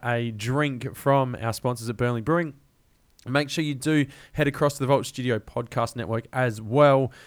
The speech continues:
Hit up J A and the guys over there for all their quality content that they are bringing out. Um, make sure you hit us up on Twitter, Facebook, and Instagram at C F B Down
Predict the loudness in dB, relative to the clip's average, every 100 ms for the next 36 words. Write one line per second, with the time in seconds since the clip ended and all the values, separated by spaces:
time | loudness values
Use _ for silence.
0 | -12 0 2 2 2 2 4 2 -2 -6
1 | -2 2 2 2 2 2 0 0 2 2
2 | 4 2 2 0 2 0 -4 -2 -2 -2
3 | -2 -2 -2 2 2 2 0 -4 -6 -4
4 | 0 2 0 -6 -12 -14 -20 -20 -4 0
5 | 0 -2 -2 0 0 -2 -2 -2 -2 -6
6 | -4 -4 -2 0 0 2 4 4 2 -2
7 | -10 _ -8 -4 -4 -6 -10 -6 0 0
8 | -2 -4 -2 -2 -4 -8 -6 -4 -4 -4
9 | -8 -6 -4 -2 -2 -2 -2 -2 -2 -8
10 | -18 -14 -4 -2 -2 -4 -4 -4 -4 -4
11 | -4 -4